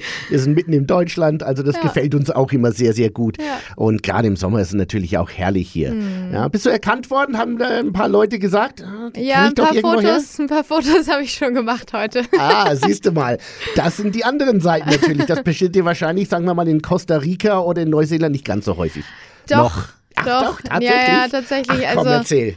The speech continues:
Speaker 2: Costa Rica gar nicht, lustigerweise, aber Neuseeland echt viel. Aber da sind auch viele Deutsche, die rumreisen. Also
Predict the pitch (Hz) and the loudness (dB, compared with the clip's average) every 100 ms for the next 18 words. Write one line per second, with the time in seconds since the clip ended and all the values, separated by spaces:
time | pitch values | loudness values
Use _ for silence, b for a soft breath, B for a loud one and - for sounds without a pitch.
0 | - - 269 294 285 311 349 277 214 214 | -6 -6 -2 -2 -2 0 -2 -2 -2 -2
1 | 285 339 - 330 320 320 302 302 294 302 | -4 -6 -6 -6 -6 -4 -4 -2 -2 -4
2 | 294 311 90 233 233 226 233 226 220 247 | -4 -4 -4 -4 -2 -2 -2 -2 -4 -4
3 | 262 220 - 226 - - 233 208 190 190 | -4 -6 -8 -12 -14 -10 -6 -6 -6 -10
4 | 196 b b b - 220 240 240 240 269 | -12 b b b -6 -2 0 -2 -2 -2
5 | 202 247 - - 262 254 233 240 247 226 | -4 -6 -8 -6 -4 -4 -2 -4 -4 -8
6 | 226 208 214 196 190 190 196 196 | -8 -6 -6 -4 -4 -4 -6 -6